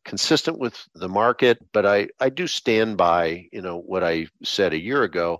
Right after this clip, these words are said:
We see around us some deals that take place in the market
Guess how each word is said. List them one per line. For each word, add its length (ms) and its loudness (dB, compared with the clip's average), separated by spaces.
We 160 -6
see 320 0
around 460 2
us 400 -4
some 240 -8
deals 300 0
that 120 -10
take 200 -6
place 360 -4
in 120 -8
the 60 -6
market 460 -2